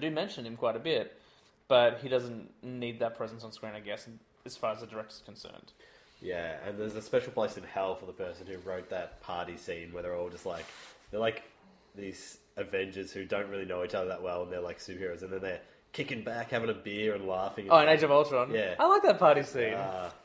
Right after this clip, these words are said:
Speaker 2: to me, that's down there with, uh, the scene in X-Men First Class where they're all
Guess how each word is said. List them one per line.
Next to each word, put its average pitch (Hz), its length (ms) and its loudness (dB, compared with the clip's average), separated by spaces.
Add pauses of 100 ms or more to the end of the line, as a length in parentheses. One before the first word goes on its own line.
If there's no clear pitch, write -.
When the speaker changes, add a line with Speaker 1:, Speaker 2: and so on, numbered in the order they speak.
(300)
Speaker 2:
to 127 80 -8
me, 127 400 0 (300)
that's - 340 -6 (760)
down 101 340 -2
there 90 220 -4
with, 90 340 -8
uh, 85 320 -8 (440)
the 98 60 -12
scene 92 340 -6
in 90 280 -8
X-Men 90 560 -10
First 92 260 -8
Class 87 400 -6
where 92 100 -6
they're 92 140 -6
all 90 240 -10